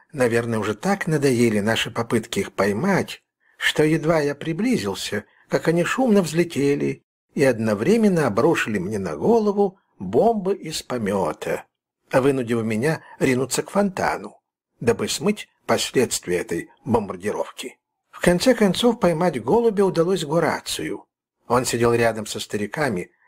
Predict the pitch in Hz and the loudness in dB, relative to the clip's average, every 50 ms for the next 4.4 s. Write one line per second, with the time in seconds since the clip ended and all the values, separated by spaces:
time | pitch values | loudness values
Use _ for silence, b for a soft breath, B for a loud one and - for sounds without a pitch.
0 | _ - - 110 117 117 - - - 110 104 - - - 185 - - 165 165 143 | _ -8 -2 0 0 0 0 0 0 -2 -2 -2 -4 -8 -6 -4 -2 -4 -2 -2
1 | - - - - 85 - 170 - - - - - - 90 - _ _ _ _ _ | -2 0 0 0 0 0 -4 -4 -4 -4 -4 -6 -12 -12 -14 _ _ _ _ _
2 | _ - 135 127 - 131 120 120 - 123 117 113 107 - - 117 117 113 196 220 | _ -2 -2 0 0 -2 -2 -2 -2 -2 0 -2 -2 -2 -2 -2 0 2 2 2
3 | 208 196 175 170 160 - 151 143 175 185 - 175 180 175 - 180 185 175 180 - | 4 4 4 2 2 0 0 0 0 0 0 -2 -4 -2 -2 -2 -2 -2 -2 -4
4 | 101 92 107 101 92 101 - - | -2 0 2 2 0 -2 -6 -16